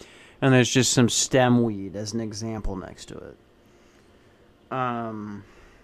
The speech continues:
the only time I've ever seen a person eat pretzels on purpose, like,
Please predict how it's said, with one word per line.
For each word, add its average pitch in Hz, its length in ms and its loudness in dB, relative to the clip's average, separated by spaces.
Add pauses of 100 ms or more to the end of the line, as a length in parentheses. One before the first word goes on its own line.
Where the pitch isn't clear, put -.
(1000)
the 190 140 10
only 240 300 12
time 214 500 2
I've 151 220 2
ever 143 400 2
seen 139 420 2
a 139 80 0
person 143 560 2
eat 139 280 -2
pretzels 127 580 2
on 117 160 0
purpose, - 800 0
like, 123 300 -2